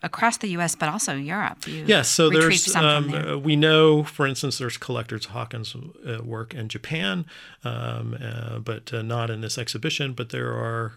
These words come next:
Speaker 2: uh, lenders in, uh, from Switzerland and also England, um, whose works are included in this, uh,
Speaker 1: Mm-hmm.
Speaker 2: exhibition.
Speaker 1: Mm-hmm.
Speaker 2: So that's the major part of the work that we do, is the logistical challenge of bringing these together,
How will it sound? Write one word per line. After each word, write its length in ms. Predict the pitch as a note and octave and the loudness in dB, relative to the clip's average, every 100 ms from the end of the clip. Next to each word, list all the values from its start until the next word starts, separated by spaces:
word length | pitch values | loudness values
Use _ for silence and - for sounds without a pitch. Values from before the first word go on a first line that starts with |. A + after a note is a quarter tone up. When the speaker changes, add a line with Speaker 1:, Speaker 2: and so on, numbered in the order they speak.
| D#3+ | -8
Speaker 2:
uh, 280 | A2+ A2+ A2+ | -6 -6 -6
lenders 520 | A2+ A#2+ A#2 A2+ - | -4 -4 -4 -4 -4
in, 500 | A2 A2 G#2+ G#2+ A#2 | -8 -8 -10 -10 -10
uh, 80 | A#2 | -8
from 180 | A2+ G#2 | -6 -6
Switzerland 720 | - E3+ E3 D3 C3 C3 A#2+ | -4 -4 -4 -4 -4 -6 -6
and 380 | A#2+ A2+ A#2 A#2 | -6 -6 -6 -6
also 640 | A#2 A2+ - A#2 A2 G#2+ - - - | -6 -4 -4 -4 -6 -8 -14 -20 -4
England, 640 | D#3 C#3+ A#2 G#2 G#2 G2+ E3 | 0 0 -2 -8 -10 -12 -10
um, 460 | A2 G#2+ A2 D3 C3 | -10 -10 -14 -14 -12
whose 180 | A#2 | -10
works 300 | A2+ G2+ - | -10 -12 -12
are 100 | A2 | -14
included 440 | G#2 - A2+ G#2 G#2 | -12 -10 -10 -10 -12
in 100 | G#2 | -12
this, 320 | A2 - - _ B2 | -10 -10 -12 _ -8
uh, 40 | |
Speaker 1:
Mm-hmm. 180 | E3+ A2 | -8 -8
Speaker 2:
exhibition. 500 | F#2 A2+ G2+ - G#2 _ - | -8 -10 -10 -12 -14 _ -10
Speaker 1:
Mm-hmm. 280 | F#3 - G3+ F#3 - | -10 -8 -12 -12 -4
Speaker 2:
So 120 | - | 2
that's 240 | C#3+ G3 D#3+ | 4 4 2
the 80 | |
major 440 | C#3 C#3 C#3+ C3+ C3 | 2 4 4 2 -2
part 300 | - B2 A#2+ | 0 0 0
of 80 | A2+ | -2
the 80 | |
work 300 | A2+ A2+ A2 | -4 -6 -6
that 120 | A#2 A#2 | -8 -6
we 140 | A2 | -6
do, 480 | G#2 A2+ A2 G#2 G2+ | -4 -4 -4 -6 -8
is 240 | G#2 - | -8 -8
the 140 | - G#2 | -8 -8
logistical 680 | G#2+ - B2+ - A#2+ A#2 A2+ | -8 -6 -6 -6 -10 -10 -8
challenge 640 | - A#2 A2+ A2 G#2+ G#2 | -4 -4 -4 -6 -10 -10
of 240 | A2+ G2 _ | -12 -12 _
bringing 320 | F3+ F3 D3 | -4 0 0
these 180 | B2+ A#2 | -2 -4
together, 600 | A#2+ - A2 G#2+ G#2 | -8 -8 -6 -4 -6